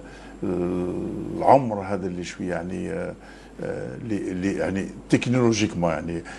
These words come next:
اللي على حساب الدراسات واش تقول.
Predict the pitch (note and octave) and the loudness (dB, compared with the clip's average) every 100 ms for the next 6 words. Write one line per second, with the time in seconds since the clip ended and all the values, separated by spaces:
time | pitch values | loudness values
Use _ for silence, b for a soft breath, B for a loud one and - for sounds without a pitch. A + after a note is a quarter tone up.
0 | B - G2 F2 F#2 - - C3 D3 C#3+ | B 4 6 8 8 4 6 8 8 4
1 | A2+ F#2 G2 G2+ G2+ - D3+ A2+ G2+ E2+ | -6 -2 0 2 2 0 -2 0 -2 -2
2 | F2+ G#2+ G2+ | -2 2 2